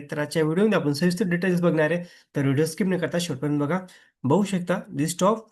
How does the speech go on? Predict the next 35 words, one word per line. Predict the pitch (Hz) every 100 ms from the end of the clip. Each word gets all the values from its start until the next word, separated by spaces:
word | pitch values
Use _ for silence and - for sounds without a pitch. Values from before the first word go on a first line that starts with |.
| -
एकशे | 139 131 165
एकोणपन्नास | 175 175 175 190 196
कॅन्डिडेटचं | 160 147 147 - 165 160 165 _ _ _ _
इंटरव्ह्यू | 139 135 165 165
होणार | 165 156
बघा. | 151 151 160 214 - _ _ _ -
एलिजिबल, | 143 139 131 147 147 _ -
एलिजिबल | 151 160 180
झालेले | 170 151 156 165 - -
एकशे | 135 -
एकोणपन्नास | 147 151 147 160 170
कॅन्डिडेट. | 156 214 - _ _ _ _ _ _ 147
तर | 135
बघू | 143 156
शकता, | 151 170 165
विवा | 156 135 147 151
म्हणजेच | 147 165 175
इंटरव्ह्यू | 139 131 156 220 - _ _ _ 139
या |
क्लर्क | 135 151 156 160
पदासाठी | 156 160 160 156 156 - _ 135
जाहिरात | 139 123 131
आली | 143
होती | 151 170
बघा | 160 131
दोन | 139
हजार | 135 143
पंचवीस | 143 131 151 -
मध्ये. | 151 185 - _ _ _ _ 131
बघू | 139 156
शकता, | 170 160
जाहिरात | 127 131 139 147
कधी | 151
आली | 147
होती, | 143